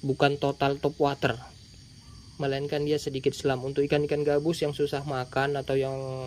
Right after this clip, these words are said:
istilahnya malas makan, pasti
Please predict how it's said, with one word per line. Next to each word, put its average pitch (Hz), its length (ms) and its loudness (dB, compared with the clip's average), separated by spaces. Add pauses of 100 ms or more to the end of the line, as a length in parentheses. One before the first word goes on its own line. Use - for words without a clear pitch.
istilahnya 131 400 -2
malas 135 320 -4
makan, 139 480 -4 (400)
pasti 143 640 0